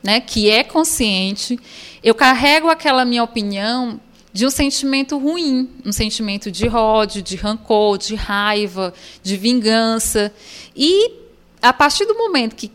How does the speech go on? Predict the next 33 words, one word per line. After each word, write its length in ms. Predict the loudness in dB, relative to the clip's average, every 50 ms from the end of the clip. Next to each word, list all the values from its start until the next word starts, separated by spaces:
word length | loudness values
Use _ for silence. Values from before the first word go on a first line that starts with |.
| _ _
com 120 | -2 0 0
aquele, 560 | 0 0 -2 -2 -2 0 2 2 0 0 -2
com 140 | 0 0 -2
aquela 300 | -2 0 -2 -2 -2 -2
minha 160 | -4 -4 -6
exposição 600 | -6 -6 -6 -4 -4 -4 -4 -6 -8 -8 -8 -6
de 80 | -6 -6
opinião 380 | -8 -6 -6 -6 -6 -6 -6
que 100 | -6 -6
eu 40 | -8
justifico, 720 | -6 -8 -10 -10 -12 -12 -14 -10 -6 -4 -4 -6 -6 -10
que 320 | -16 -12 -10 -8 -6 -2 -2
é 120 | -2 -2
minha 180 | -2 -2 -4 -6
opinião, 680 | -6 -8 -10 -10 -8 -8 -6 -4 -4 -6 -6 -8 -12 -18 -20 _ -12
mas 180 | -10 -8 -8 -6
mascarada 680 | -4 -6 -6 -4 -4 -2 -2 0 0 0 -2 -2 -2 -4
ali, 280 | -4 -4 -6 -8 -10 -12 -18 -20 -20 -20 -20 -20 -10
é, 220 | -4 0 0 0 0
como 240 | -2 -2 0 0
opinião, 340 | 0 0 -2 -4 -4 -2 -2
mas 140 | -2 -2 -2
na 140 | -2 -2 -2
verdade 600 | -2 -2 -4 0 0 0 0 0 -2 -6 -10 -14 _ _ _ _ _ _
vem 260 | -6 0 2 2 2
impregnada 680 | 4 4 4 4 4 4 2 2 4 4 4 4 2 0
de 160 | -2 -2 -6
todo 840 | -6 _ _ _ 0 2 4 4 4 2 2 0 -2 -2 -2 -4 -2
um 120 | -2 -2
excesso 680 | -2 -2 -4 -4 -2 -2 -2 -2 -4 -8 -8 -10 -12 -12 _ -20 -20 -20 -20 -18 -10
de 100 | -8 -6
sentimento 640 | -2 0 0 0 2 0 -2 -2 -2 -2 -2 -2 -2
negativo, 880 | -2 0 0 0 -2 -2 -2 -2 -2 0 0 0 -2 -2 -4 -6 -8